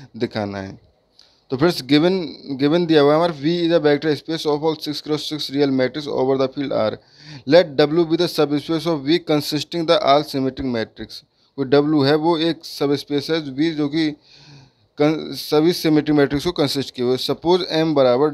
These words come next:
W, then M बराबर हमारे पास किस तरह से लिख सकते हैं हम M मैट्रिक्स को, M मैट्रिक्स को हम किस तरह से लिख सकते हैं जो कि सिमेट्रिक भी होना चाहिए। तो A, B, C, D, E, F। अब फ्रेंड्स, सिमेट्रिक मैट्रिक्स की जो कंडीशन होती है वो होती है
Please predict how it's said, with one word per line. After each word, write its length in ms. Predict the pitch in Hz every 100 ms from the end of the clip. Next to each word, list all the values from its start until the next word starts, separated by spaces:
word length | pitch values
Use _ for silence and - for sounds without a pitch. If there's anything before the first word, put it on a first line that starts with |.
| 123
W, 340 | 107 110 107 107 _ _ _ _ _ _ _ -
then 220 | 143 165 -
M 200 | 156 165 147
बराबर 300 | 143 143 156
हमारे 240 | 147 147
पास 280 | 156 156 -
किस 140 | 160 -
तरह 140 | 165
से 100 | 156
लिख 120 | 151
सकते 280 | 135 123 143
हैं 80 | 160
हम 60 | 143
M 220 | 147 147
मैट्रिक्स 420 | 139 135 127 -
को, 200 | 160 180 _ _ 143 131
M 80 | 139
मैट्रिक्स 360 | 151 156 160
को 60 | 170
हम 80 | 151
किस 180 | 147 156
तरह 140 | 147
से 100 | 147
लिख 120 | 135
सकते 280 | - 120 151
हैं 80 | 165
जो 80 | 170
कि 80 |
सिमेट्रिक 440 | 170 151 139 123 151
भी 100 | 147
होना 120 | 139
चाहिए। 240 | 135 135
तो 120 | 147 170
A, 320 | - 147 160
B, 260 | 131 151 151
C, 300 | - 147 151 123 113
D, 100 | 139 156 - -
E, 360 | 151 - 120 113
F। 140 | _ _ _ _ _ -
अब 80 | 143
फ्रेंड्स, 200 | 165 196
सिमेट्रिक 340 | 180 165 165 180
मैट्रिक्स 360 | 165 165 170 175
की 80 | 175 165 147 - 104 135
जो 380 | 147 151 131 -
कंडीशन 300 | 139 143 156
होती 220 | 139 120
है 60 | 165
वो 100 | 160
होती 220 | 135 117
है 120 | 151